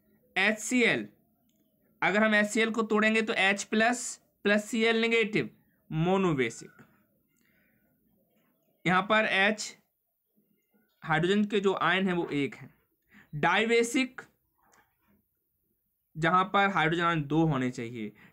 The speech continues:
ट्राइबेसिक की जगह पर तीन होने चाहिए। My all dear student, अब हम property of acid के बारे में बात करेंगे। Acid are sour in taste,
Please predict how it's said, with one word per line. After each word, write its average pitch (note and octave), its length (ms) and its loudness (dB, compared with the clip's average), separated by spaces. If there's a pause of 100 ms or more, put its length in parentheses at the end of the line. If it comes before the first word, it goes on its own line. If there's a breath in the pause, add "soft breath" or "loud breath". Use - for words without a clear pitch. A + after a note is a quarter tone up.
ट्राइबेसिक G3+ 640 0
की F#3 120 -6
जगह E3+ 220 0
पर C4 260 -2 (320 soft breath)
तीन C#3+ 180 -2
होने G#2+ 240 -10
चाहिए। - 300 -20 (2000)
My F#3+ 220 2
all B3 340 4
dear A3 220 2
student, F3+ 480 0 (2250)
अब A#3+ 140 2
हम B3+ 360 0 (200)
property A3 500 2
of G3 260 2
acid E3+ 180 -4
के D#3+ 140 -2
बारे C3+ 260 2
में C#3 80 -4
बात C3 240 0
करेंगे। C#3 380 -4 (300 loud breath)
Acid G#3 420 0 (120)
are E3+ 320 4 (300)
sour G3 320 2
in E3 180 -2 (120)
taste, B2 340 -4